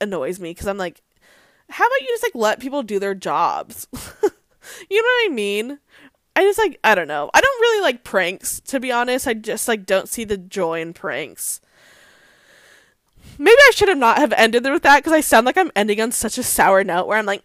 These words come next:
"I hate fun." But, like, I don't think it's fun. And, like, once again, I think it's, like, more dangerous than anything to her and to the models.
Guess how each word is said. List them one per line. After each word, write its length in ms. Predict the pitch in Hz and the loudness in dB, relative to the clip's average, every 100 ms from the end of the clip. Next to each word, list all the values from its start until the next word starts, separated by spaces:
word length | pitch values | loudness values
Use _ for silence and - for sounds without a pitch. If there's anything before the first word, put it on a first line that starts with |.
| _ | _
"I 220 | 427 403 349 | 2 2 0
hate 300 | 285 262 - | -2 -4 -6
fun." 460 | - 285 240 202 202 | 2 4 4 0 0
But, 120 | 254 | 2
like, 160 | 285 | 4
I 80 | 254 | 4
don't 140 | 330 269 | 2 -2
think 180 | 294 | -8
it's 180 | 277 - | -10 -14
fun. 440 | - 254 226 202 208 | -6 0 0 0 -4
And, 80 | |
like, 160 | 208 202 | -6 -6
once 200 | 220 262 | -8 -8
again, 240 | 269 233 | -6 -4
I 100 | 196 | -4
think 200 | 190 247 | -8 -10
it's, 140 | 285 240 | -10 -10
like, 120 | 196 | -10
more 220 | 190 196 | -8 -8
dangerous 480 | 196 180 208 190 170 | -6 -8 -8 -10 -12
than 180 | 190 180 | -12 -10
anything 440 | 196 202 185 165 | -10 -10 -10 -12
to 240 | - 370 294 | -2 0 0
her 340 | 254 269 - | 0 2 2
and 240 | 220 226 233 | 2 0 -2
to 80 | |
the 120 | 220 190 | -6 -6
models. 500 | 165 170 180 202 | -4 -2 -2 -4